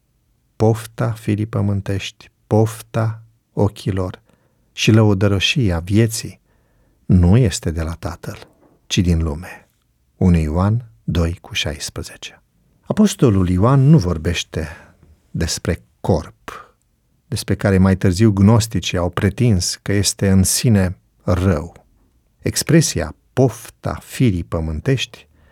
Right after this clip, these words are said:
înseamnă impulsul puternic de a satisface acele dorințe contrare voinței lui Dumnezeu. Atât la Hristos, cât și la perechea sfântă din Eden, pofta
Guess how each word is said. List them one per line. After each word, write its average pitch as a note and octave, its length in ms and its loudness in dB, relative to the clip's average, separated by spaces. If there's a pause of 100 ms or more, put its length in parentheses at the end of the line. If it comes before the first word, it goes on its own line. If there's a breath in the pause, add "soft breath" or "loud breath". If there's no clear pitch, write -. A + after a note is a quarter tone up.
(400 soft breath)
înseamnă D3+ 460 4
impulsul A2 880 2
puternic G#2+ 640 2
de G2 100 0
a G2 80 2
satisface G#2 720 -2
acele D3+ 420 2
dorințe F#2+ 640 0 (100)
contrare F#2+ 1200 0 (320)
voinței F2 760 -2
lui E2+ 140 -2
Dumnezeu. D#2+ 640 -6 (720)
Atât D3 460 0
la G2+ 180 2
Hristos, G2 720 -4 (1000)
cât A2 160 -2
și - 140 -2
la G2 140 2
perechea G2 480 0
sfântă G#2+ 580 0
din F#2 180 -2
Eden, F#2 560 -2 (580)
pofta - 720 -2